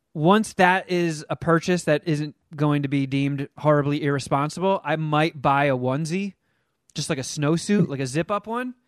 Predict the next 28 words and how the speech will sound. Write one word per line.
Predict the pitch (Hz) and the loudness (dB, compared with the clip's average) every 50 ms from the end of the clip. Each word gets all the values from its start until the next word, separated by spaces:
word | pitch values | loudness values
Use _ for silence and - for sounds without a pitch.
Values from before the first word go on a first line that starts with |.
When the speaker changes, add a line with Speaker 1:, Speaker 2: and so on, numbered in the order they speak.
| _ _ _ _ _ _ _ _ _ _ _ | _ _ _ _ _ _ _ _ _ _ _
Speaker 1:
'cause | - 170 160 | -6 -2 0
they | 165 185 180 | 2 2 4
have | 165 170 170 180 175 156 | 6 6 4 4 2 0
these | 170 160 151 131 - - | 0 0 0 -2 -6 -6
ultra | - 156 165 165 160 - - 170 156 - - | -4 -4 -4 -4 -6 -4 -4 -4 -4 -4 -4
eighties | 165 156 160 160 160 165 160 135 | -6 -4 -4 -4 -4 -4 -4 -4
looking | 139 135 127 - 135 | -4 -4 -4 -4 -4
motherfuckers, | 131 131 127 127 120 - 139 123 - 135 123 123 117 | -2 -2 -2 -2 -2 -2 -4 -4 -2 -4 -6 -6 -6
and | 127 123 | -8 -10
it's | 113 | -10
just | - 127 120 - | -10 -12 -10 -8
like, | 131 123 127 120 - _ _ _ _ _ _ _ _ _ _ - | -8 -8 -8 -8 -12 _ _ _ _ _ _ _ _ _ _ 0
oh | 160 151 131 | 2 2 2
yeah, | 120 120 110 104 101 - _ _ | 2 0 -4 -6 -8 -12 _ _
I | 151 165 | 4 4
wanna, | 170 165 160 160 156 151 135 - _ _ _ _ _ _ _ _ _ _ _ _ _ _ _ _ _ _ _ _ _ _ _ _ _ _ | 4 4 4 2 0 -2 -4 -8 _ _ _ _ _ _ _ _ _ _ _ _ _ _ _ _ _ _ _ _ _ _ _ _ _ _
I | 165 | 0
wanna | 175 180 175 | 2 2 0
take | 156 - 185 165 - | 0 0 -2 -2 -2
the | 156 | -8
slopes | 139 - - 165 160 160 - - | -8 -2 0 2 2 2 0 -2
back | - 170 156 147 143 | 0 0 0 0 0
to | - 151 | -4 -10
fucking | - - 160 151 - 151 143 | -4 -2 -4 -2 -2 -4 -4
Hot | 139 151 147 147 - | -2 -2 -2 -2 -2
Tub | 156 143 139 | -4 -4 -4
Time | - 147 139 139 135 | -2 -2 -2 -2 -2
Machine. | 135 123 - 147 139 135 135 135 | -4 -4 -4 -4 -4 -4 -4 -6